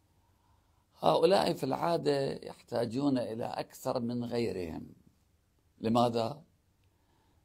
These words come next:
لأن الملك والأمير والذي ورث الملايين من آبائه أقل الناس علماً وأقل الناس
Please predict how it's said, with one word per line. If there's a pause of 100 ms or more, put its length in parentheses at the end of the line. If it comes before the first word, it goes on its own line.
(100)
لأن
الملك (380)
والأمير (1500)
والذي
ورث (920)
الملايين
من
آبائه (360)
أقل
الناس (100)
علماً (1040)
وأقل
الناس